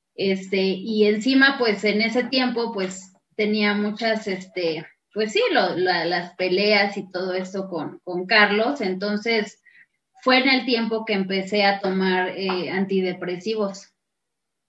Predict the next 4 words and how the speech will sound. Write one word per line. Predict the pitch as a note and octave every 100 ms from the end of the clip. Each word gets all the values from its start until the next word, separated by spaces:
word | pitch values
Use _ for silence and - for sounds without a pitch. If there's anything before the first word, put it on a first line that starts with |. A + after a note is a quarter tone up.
| _ _ _ _
precisamente, | G#3+ G3+ F#3+ G3 G3+ G3 F#3+ F#3+ F#3 F3 E3+
este, | E3+ - E3 D3+ B2+ - _ _ _
más, | G3 G3 G3 - - C#3 C3 B2 E3+
este, | F3 - - D3 A2 G#2